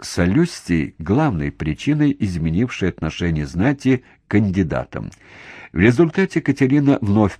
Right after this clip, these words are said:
проиграл, а консулами на шестьдесят третий год были избраны Цицерон и Гай Антоний. После поражения на консульских выборах на шестьдесят третий год Катерина начинает готовиться к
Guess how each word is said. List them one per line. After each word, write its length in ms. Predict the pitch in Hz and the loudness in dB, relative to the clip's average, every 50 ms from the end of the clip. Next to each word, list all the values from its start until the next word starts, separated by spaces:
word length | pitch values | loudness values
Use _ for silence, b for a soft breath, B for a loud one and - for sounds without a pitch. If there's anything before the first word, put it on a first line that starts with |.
| _ | _
проиграл, 680 | - 92 82 80 80 80 76 73 78 95 131 165 175 170 - b b b b b _ | -2 0 0 2 0 0 0 0 0 0 0 0 -2 -4 -6 b b b b b _
а 140 | - 90 87 | -2 -2 -2
консулами 580 | - - 127 147 147 - - 143 147 147 139 143 | 0 0 0 0 0 -2 -4 -2 -2 0 0 0
на 140 | 135 135 | 2 0
шестьдесят 580 | 131 - - 117 117 110 117 107 - 123 113 - | 0 0 -2 -2 -2 -2 -2 -2 -2 -2 -2 -2
третий 340 | - 110 113 107 - - 104 | 0 0 0 0 0 -2 -2
год 280 | 92 98 107 107 - B B B B B B | 0 0 0 0 -2 B B B B B B
были 220 | - 78 104 98 95 | 0 2 2 2 2
избраны 600 | - - 92 95 85 73 69 82 82 80 78 85 | 2 2 0 0 0 0 -2 -2 0 0 0 -2
Цицерон 680 | 87 - 92 80 - - 85 76 82 104 151 160 156 - B B B B B B | -2 -4 -6 -6 -6 -6 -6 -2 0 0 0 0 -2 -8 B B B B B B
и 120 | - 90 82 | 0 0 0
Гай 460 | 67 67 85 87 110 127 127 123 - - | 0 2 2 2 2 2 0 -4 -6 -4
Антоний. 800 | - 101 101 92 - - 85 78 71 69 67 64 - - - _ _ B B B B B B B B B B B B B B B | -4 -4 -4 -4 -6 -6 -6 -6 -4 -6 -6 -8 -10 -12 -18 _ _ B B B B B B B B B B B B B B B
После 300 | - 190 202 - - 185 | 2 2 4 6 4 4
поражения 600 | - 165 156 160 143 120 151 160 143 143 139 131 | 6 6 4 4 4 4 4 4 6 6 6 6
на 220 | 110 117 127 123 113 | 6 6 4 4 4
консульских 1040 | - _ - - 139 131 113 95 - - 110 101 92 - - - - 113 104 - - | 2 _ 2 4 4 4 4 0 -4 -4 -2 -2 -4 -6 -6 0 2 2 2 2 0
выборах 500 | 92 113 107 92 101 95 95 92 - - | 2 2 2 4 2 2 2 0 0 0
на 140 | 98 98 98 | 0 0 0
шестьдесят 460 | - - 104 95 - - 104 92 - | 2 0 0 0 0 2 0 0 0
третий 380 | - 90 85 85 - - 90 87 | 2 2 2 2 0 0 -2 -2
год 260 | 87 - 180 180 - | 0 0 -2 -2 0
Катерина 500 | - 120 113 - 101 98 135 147 135 135 | -2 -2 -2 0 -2 -2 0 0 2 0
начинает 540 | 117 98 92 - - 95 95 113 117 107 90 | 2 0 -2 -2 -2 -2 0 0 0 0 0
готовиться 640 | - 87 - - 104 104 104 98 - - - 101 | -2 -2 0 0 0 0 0 -2 -4 -4 -4 -4
к 40 | 95 | -4